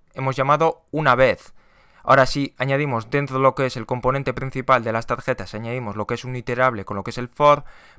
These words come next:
vamos a poder verlo seis veces lo que tenemos aquí. Y mientras no pasemos nada, vamos a tener un definite seis veces, ¿vale? Vamos a ir aquí. Ahora, lo que vamos a hacer es, dentro del cache component, vamos a ir aquí arriba,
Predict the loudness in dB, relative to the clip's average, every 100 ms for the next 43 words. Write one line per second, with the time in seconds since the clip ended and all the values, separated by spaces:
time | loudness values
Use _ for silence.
0 | 0 0 2 2 2 2 0 0 0 2
1 | -2 -4 -12 -4 -4 -2 -4 -4 -6 -8
2 | -8 -8 -8 -8 -8 -6 -8 -10 -20 _
3 | -8 -6 0 0 2 2 2 0 -2 0
4 | 2 2 2 0 -6 -6 -8 -8 -8 -10
5 | -8 -6 -4 -4 -6 -8 -16 -6 -6 -6
6 | -8 -8 -8 -16 -6 0 2 0 -4 -18
7 | -20 -20 _ -4 -4 -4 -6 -6 -4 -4
8 | -4 -8 _ _ _ 4 4 2 -4 -6
9 | 0 0 0 -2 0 0 0 -6 -6 -4
10 | -2 -4 -2 2 2 0 -12 -2 0 2
11 | 0 -2 -6 -8 -8 -6 -4 -4 -4 -4
12 | -2 2 2